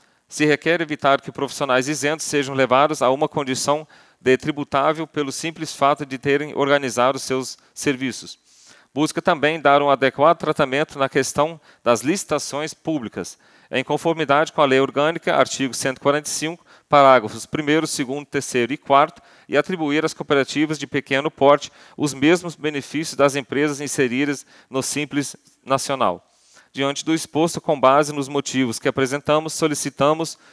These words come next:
aos nobres pares o apoio e aprovação desse projeto indicativo. Plenário, doutor Floriano Guilherme, quatorze de março de dois mil e vinte e três.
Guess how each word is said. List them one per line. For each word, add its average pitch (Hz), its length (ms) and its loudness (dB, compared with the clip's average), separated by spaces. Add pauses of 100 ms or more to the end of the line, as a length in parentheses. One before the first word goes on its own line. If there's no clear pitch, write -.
(140)
aos 135 220 -2
nobres 131 340 -2
pares 143 400 4
o 147 100 0
apoio 143 480 -2 (200)
e - 60 0
aprovação 147 640 2
desse 123 380 -2 (200)
projeto 127 500 2 (100)
indicativo. 127 640 -4 (520)
Plenário, 143 400 2
doutor 135 240 -2
Floriano 120 380 -2
Guilherme, 151 380 0
quatorze 139 440 0
de 135 80 -6
março 127 280 4
de - 60 -12
dois 127 160 0
mil 123 120 -6
e 123 40 -2
vinte 123 180 -8
e - 60 -10
três. 117 320 0